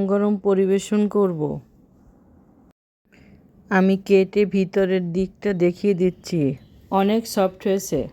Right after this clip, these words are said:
রেসিপিটি ভালো লেগে থাকলে আজই তৈরি করে ফেলুন। আল্লাহ যেন আমাদের সবাইকে সুস্থ রাখেন ও নিরাপদে রাখেন।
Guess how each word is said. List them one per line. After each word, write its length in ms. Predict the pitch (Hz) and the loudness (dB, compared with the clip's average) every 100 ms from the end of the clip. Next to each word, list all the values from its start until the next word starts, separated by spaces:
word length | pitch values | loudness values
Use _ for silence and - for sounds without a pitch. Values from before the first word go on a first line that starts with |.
| - _ _ - | -16 _ _ 0
রেসিপিটি 520 | 185 180 214 180 185 214 | 2 4 2 -2 -2 0
ভালো 280 | 202 175 185 | 2 2 2
লেগে 220 | 185 190 | 0 -2
থাকলে 360 | 190 190 190 | -2 -4 -2
আজই 460 | 190 - 180 180 190 | -2 0 0 0 -2
তৈরি 340 | 165 180 175 | 0 2 2
করে 260 | 185 196 180 | 2 2 2
ফেলুন। 400 | 175 175 160 135 143 - - _ - - - - - - _ _ _ - | 2 2 2 2 -2 -6 -20 _ -20 -20 -20 -20 -20 -20 _ _ _ -4
আল্লাহ 280 | 202 190 196 | 0 2 0
যেন 200 | 202 208 | 0 0
আমাদের 380 | 202 202 190 202 | -2 -2 -4 -6
সবাইকে 600 | - 208 202 202 202 220 | -4 -2 -2 -4 -4 -6
সুস্থ 360 | 233 214 208 - | -4 -6 -8 -6
রাখেন 420 | 214 208 214 254 254 | -4 -2 -4 -4 -2
ও 60 | 202 | -2
নিরাপদে 580 | 202 202 202 196 175 | -2 -2 -2 -4 -4
রাখেন। 380 | 160 160 - 156 | -4 -4 -6 -10